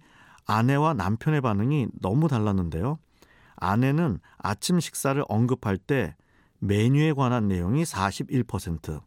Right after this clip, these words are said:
아침 식사를 준비해야 하는 바쁜 상황에 대한 내용이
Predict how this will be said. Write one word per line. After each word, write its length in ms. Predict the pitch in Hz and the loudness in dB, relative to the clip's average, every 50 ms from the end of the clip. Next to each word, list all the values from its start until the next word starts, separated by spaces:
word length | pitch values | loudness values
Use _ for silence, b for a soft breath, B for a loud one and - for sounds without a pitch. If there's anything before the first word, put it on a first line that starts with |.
| b b b b b b b b b | b b b b b b b b b
아침 420 | b - 92 98 - - - 147 143 | b -6 -6 -4 -2 -2 0 0 0
식사를 380 | - - - - 123 127 147 | -2 -4 -4 -2 0 0 -2
준비해야 600 | 131 - - 123 127 123 139 123 117 120 113 107 95 | -2 -2 0 0 2 2 2 2 2 2 0 0 0
하는 280 | 95 123 147 135 92 B B B B B B - | 0 0 -2 -2 -4 B B B B B B -8
바쁜 420 | - - - - _ 175 175 175 | -8 -8 -8 -4 _ 0 0 0
상황에 480 | 160 151 160 160 156 151 151 147 143 127 | 0 0 0 0 0 0 0 0 0 0
대한 260 | 120 117 113 107 101 | 0 0 2 2 2
내용이 400 | 98 92 90 90 117 147 170 | 2 2 0 0 0 0 0